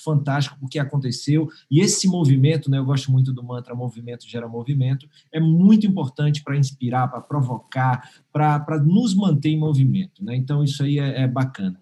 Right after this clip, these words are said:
O segundo é o desafio de fazer isso de casa, né? É, porque o formato cem por cento digital, por causa dessa pandemia terrível que a gente ainda vive, então a gente teve um evento pela primeira vez,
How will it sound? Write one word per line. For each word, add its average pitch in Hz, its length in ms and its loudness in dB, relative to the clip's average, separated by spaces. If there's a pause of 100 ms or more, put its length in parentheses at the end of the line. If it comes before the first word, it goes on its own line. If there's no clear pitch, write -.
(260)
O 202 60 -6
segundo 214 460 -2
é 254 60 0
o - 20 0
desafio 175 840 -2 (720)
de 127 240 0
fazer 185 440 0
isso 180 280 -2
de 190 140 -2
casa, 98 560 -4
né? 107 240 -6 (380)
É, 123 200 -2
porque 135 240 -4
o 147 40 2
formato 143 380 0
cem 151 140 0
por - 60 -4
cento 139 220 -2
digital, 131 540 -4
por - 180 -10
causa 117 240 -6
dessa 113 240 -8
pandemia 113 640 -6 (220)
terrível 131 420 4
que 123 80 -4
a 120 60 -2
gente 120 260 -6
ainda 120 240 -4
vive, 156 480 -4
então 190 360 0
a 196 40 -2
gente 202 440 -6 (280)
teve 180 220 0
um 175 220 0
evento 156 560 0
pela 160 180 -2
primeira 160 340 0
vez, 156 380 0